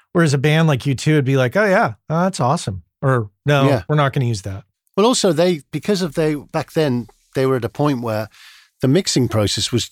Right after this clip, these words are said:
Speaker 2: almost just another way to sort of, "Let's hear how this song's sounding." So you could say, "Let's send it to, um,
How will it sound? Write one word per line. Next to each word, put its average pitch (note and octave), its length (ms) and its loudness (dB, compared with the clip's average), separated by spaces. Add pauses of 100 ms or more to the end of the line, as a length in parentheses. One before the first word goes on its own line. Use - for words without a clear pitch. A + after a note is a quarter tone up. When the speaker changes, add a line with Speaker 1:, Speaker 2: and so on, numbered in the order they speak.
Speaker 2:
almost D#3 380 0
just - 200 -6
another C3 300 0
way A2+ 260 0
to A2 200 -8
sort G2+ 220 -8
of, G#2+ 80 -8
"Let's - 260 -8
hear B2+ 340 2
how A2+ 160 0
this A2 180 -2
song's G2+ 360 -2
sounding." A#2+ 560 -4 (540)
So A2+ 460 0 (260)
you C3+ 100 -2
could B2 160 -6 (140)
say, A#2 260 -2
"Let's B2 220 -6
send B2+ 260 -2
it G#2+ 120 -6
to, G2+ 420 -2
um, E2 280 -8